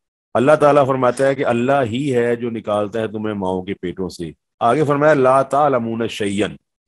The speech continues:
तुम कोई चीज़ नहीं जानते। उस वक़्त आदमी कोई नहीं जानता कि मैं कहाँ पैदा हुआ हूँ,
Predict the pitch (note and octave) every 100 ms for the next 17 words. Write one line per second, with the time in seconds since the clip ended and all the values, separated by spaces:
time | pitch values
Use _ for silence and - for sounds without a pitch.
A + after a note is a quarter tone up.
0 | _ _ D#3+ D#3+ C#3+ D3 D3+ D3 C3 B2+
1 | B2+ A2+ G2+ F#2+ E2 F2 D2+ _ _ _
2 | _ - D#3 E3 D#3 D3 C#3 C3 C#3 C#3
3 | D#3 E3 B2 A2+ A2+ A#2+ A#2 A#2 A2 G#2+
4 | A2 G#2 G2+ A#2 A2 A2 A2